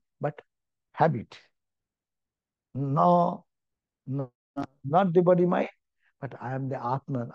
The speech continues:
I am Shivoham, Shivoham. Chidananda Rupa, Shivoham, Shivoham. So identification is to be shifted, and that shifting of the identification will lead us to freedom. That's why we live in the crisis of identification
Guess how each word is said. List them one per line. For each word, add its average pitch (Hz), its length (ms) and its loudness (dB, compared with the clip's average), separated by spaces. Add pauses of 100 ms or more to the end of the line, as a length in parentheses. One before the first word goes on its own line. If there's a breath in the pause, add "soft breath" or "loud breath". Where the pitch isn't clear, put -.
I 147 200 2
am 160 180 0
Shivoham, 139 760 -2
Shivoham. 107 520 -12 (920)
Chidananda 135 800 2
Rupa, 139 300 -4 (180)
Shivoham, 104 540 -8 (360)
Shivoham. 117 440 -12 (160 soft breath)
So - 160 -6 (140)
identification 214 760 6 (360)
is 165 120 -4
to - 80 -6
be 170 80 0
shifted, - 640 0 (380)
and 147 140 0
that 170 140 4
shifting 233 460 2
of 196 100 2
the 170 80 2
identification 135 800 -2 (420)
will 143 360 4 (240)
lead 147 240 2
us 143 140 0
to 135 120 -6
freedom. 110 400 -4 (180)
That's - 200 -6
why 170 180 4 (240 soft breath)
we 143 120 2
live 214 320 8
in 220 140 8
the 202 120 4
crisis 196 560 2
of 175 120 -2
identification 139 840 -4